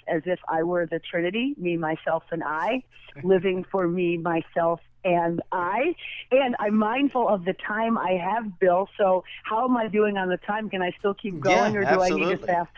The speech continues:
Speaker 1: forward?
Speaker 2: No,
Speaker 1: I'm
Speaker 2: no,
Speaker 1: still
Speaker 2: go
Speaker 1: good for a
Speaker 2: for it.
Speaker 1: couple minutes?
Speaker 2: Yeah, you got about another three
Speaker 1: What?
Speaker 2: minutes, Judy, so go ahead.
Speaker 1: Okay.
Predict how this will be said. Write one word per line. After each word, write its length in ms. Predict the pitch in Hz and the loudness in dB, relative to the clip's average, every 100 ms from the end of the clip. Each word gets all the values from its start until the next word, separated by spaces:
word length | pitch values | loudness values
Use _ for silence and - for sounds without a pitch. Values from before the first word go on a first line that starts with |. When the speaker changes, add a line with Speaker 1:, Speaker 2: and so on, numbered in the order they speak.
| - | -2
Speaker 1:
forward? 420 | 202 208 180 143 | 0 2 0 -2
Speaker 2:
No, 240 | 151 185 160 | -2 0 2
Speaker 1:
I'm 20 | |
Speaker 2:
no, 180 | 170 165 | 2 4
Speaker 1:
still 140 | 214 | 2
Speaker 2:
go 180 | 190 190 | 2 2
Speaker 1:
good 100 | 190 | 0
for 100 | 202 | -2
a 40 | 208 | -2
Speaker 2:
for 40 | |
it. 40 | |
Speaker 1:
couple 220 | 214 214 208 | -2 -2 -2
minutes? 280 | 208 240 | 0 0
Speaker 2:
Yeah, 100 | 196 | -2
you 120 | 156 113 | -2 -2
got 160 | 120 | -4
about 300 | 120 120 120 | -2 -2 -2
another 220 | 120 120 | -4 -10
three 260 | 117 214 135 | -2 0 0
Speaker 1:
What? 80 | 127 | -4
Speaker 2:
minutes, 260 | 135 127 | -8 -12
Judy, 260 | - 110 110 | -12 -12 -12
so 120 | 113 | -14
go 160 | 110 131 | -6 -4
ahead. 340 | 123 139 107 - - - | -2 -4 -6 -14 -20 -8
Speaker 1:
Okay. 400 | 208 214 208 190 | -4 0 0 -2